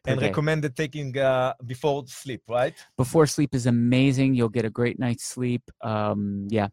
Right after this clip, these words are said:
Speaker 1: that's when I usually recommend it.
Speaker 2: And you say three hundred, five hundred?
Speaker 1: Three to five hundred is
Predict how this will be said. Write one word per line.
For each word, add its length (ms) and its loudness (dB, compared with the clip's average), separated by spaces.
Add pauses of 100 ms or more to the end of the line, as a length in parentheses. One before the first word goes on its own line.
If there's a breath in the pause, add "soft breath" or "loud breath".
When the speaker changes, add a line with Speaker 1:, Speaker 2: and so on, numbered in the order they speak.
Speaker 1:
that's 180 -6
when 100 -4
I 40 0
usually 300 -2
recommend 500 0
it. 100 -2 (280)
Speaker 2:
And 80 -8
you 40 -8
say 160 0
three 220 -2
hundred, 300 0
five 260 2
hundred? 320 -6
Speaker 1:
Three 260 -2
to 80 0
five 300 2
hundred 300 2
is 180 -6